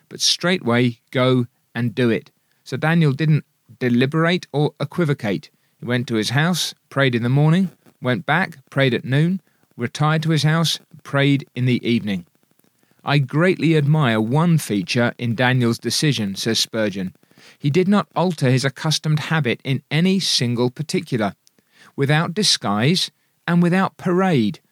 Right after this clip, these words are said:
Important balance that. Daniel didn't try and hide this away, but neither did he make a point of, uh, demonstrating his allegiance.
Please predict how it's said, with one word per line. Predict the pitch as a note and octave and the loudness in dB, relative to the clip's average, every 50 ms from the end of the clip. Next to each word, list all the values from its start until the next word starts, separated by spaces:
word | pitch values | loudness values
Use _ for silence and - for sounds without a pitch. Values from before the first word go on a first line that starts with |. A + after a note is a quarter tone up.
| _ _ _ _ _ _ - - | _ _ _ _ _ _ -10 -4
Important | - E3+ F3 E3 - G3 - - F3 E3 | -2 -2 -2 -2 -2 -4 -2 -2 -2 -2
balance | - F#3 F#3 F3+ D3+ A#2 - - | 0 0 0 0 0 -2 -4 -6
that. | - F#2+ F2+ E2 - _ _ _ _ _ _ | -6 -6 -6 -6 -8 _ _ _ _ _ _
Daniel | - D#3+ F3 F#3 F3+ E3 D3 | -4 0 2 2 2 2 2
didn't | E3 E3 E3 D#3 | 2 2 2 2
try | D3 D3 C#3 C3 | 2 0 0 0
and | B2+ A2 | 0 -4
hide | - - C3+ D#3 F3+ F3+ D3 | -4 -2 -2 0 2 0 0
this | A#2+ A2+ G2+ - | 0 -2 -2 0
away, | G#2+ G2 E2 E2+ G2+ B2 C3+ | -2 -2 -2 0 0 0 0
but | B2+ - - | -2 -4 -4
neither | D#3+ E3+ E3+ E3+ D#3 C#3+ | -2 0 0 2 0 0
did | C#3 C#3+ C#3 | 0 0 0
he | D3 C#3 | 0 2
make | C#3+ C#3+ - D3 | 2 0 0 -4
a | |
point | C3+ _ - - - F#3 F3+ D#3 - - - _ _ _ _ _ | -8 _ -10 -4 -2 0 0 0 -2 -6 -20 _ _ _ _ _
of, | - A#2+ A#2 - _ _ _ _ _ _ _ _ | -4 -4 -4 -4 _ _ _ _ _ _ _ _
uh, | - G#2+ G#2+ A2 | -4 -2 0 -2
demonstrating | G#2+ A#2+ B2+ B2+ A#2+ D#3+ E3 E3 E3+ E3 D3+ C#3+ - - - B2 A#2 A2+ - - A2+ A2+ | -2 -4 -8 -6 -2 0 2 2 4 4 4 2 2 0 0 0 -2 -2 -2 -4 -6 -2
his | A#2+ C3 A#2+ - | 0 0 0 0
allegiance. | B2 A#2+ C#3 D#3 F3+ D3+ A#2+ G2+ F#2+ D#2 - - - | 0 2 2 2 0 0 0 -2 -4 -4 -8 -12 -16